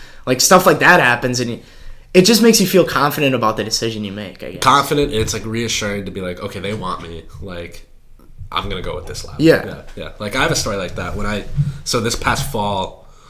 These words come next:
Speaker 2: um, after this summer, I was, like, really worried about internships because for C S people, like, internships are,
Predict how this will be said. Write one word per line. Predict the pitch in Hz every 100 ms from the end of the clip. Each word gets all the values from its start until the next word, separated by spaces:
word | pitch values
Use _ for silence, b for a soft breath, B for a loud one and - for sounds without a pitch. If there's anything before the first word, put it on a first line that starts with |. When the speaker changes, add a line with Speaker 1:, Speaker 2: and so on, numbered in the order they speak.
| b -
Speaker 2:
um, | 101 101 95 90 82 80 - -
after | 107 117
this | 104 -
summer, | 95 90
I |
was, | 98
like, | 92
really | 90 95 95
worried | 87 85 82
about | 80 82
internships | 82 - 82 - - - -
because | - 85 - -
for | - 90
C | - 113
S | 95 87
people, | - 101 92 87 - b b b b b
like, | 95 92 -
internships | 110 - 98 92 98 90 - 82
are, | 87 85 82 82